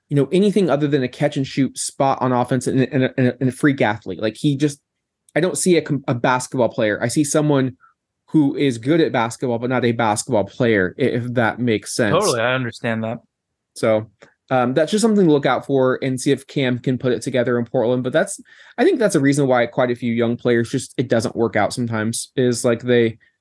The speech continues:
Speaker 1: they come in and it's like, "Oh, this is a reality check. Like, these, these dudes are a lot better than I thought they were."
Speaker 2: I'm not attached to any of them,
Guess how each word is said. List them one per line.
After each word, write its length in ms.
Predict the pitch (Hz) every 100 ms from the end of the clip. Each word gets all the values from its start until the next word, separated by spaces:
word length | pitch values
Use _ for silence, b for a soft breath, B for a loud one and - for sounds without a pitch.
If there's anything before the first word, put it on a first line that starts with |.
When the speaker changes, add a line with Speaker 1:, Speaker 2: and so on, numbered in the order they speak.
| -
Speaker 1:
they 60 | 135
come 300 | - 156 139
in 180 | 147 170
and 160 | 117
it's 160 | 117 120
like, 220 | 107 - _ -
"Oh, 200 | 160 113
this 120 | 120
is 120 | 147
a 40 | 120
reality 380 | 113 127 151 120
check. 240 | 120 92 -
Like, 140 | 104
these, 240 | 123 120
these 240 | 131 120 117 - _ _ -
dudes 200 | 180 131
are 80 |
a 60 | 101 _ _ 120
lot 260 | 123 -
better 160 | 143 143
than 80 | 120
I 80 |
thought 240 | 123 143 139
they 120 | 101
were." 300 | 104 85 - _ _ _ -
Speaker 2:
I'm 160 | 170
not 200 | 285 233
attached 360 | 160 160 131 -
to 120 | 123
any 180 | 110 135
of 120 | 104
them, 220 | 101 104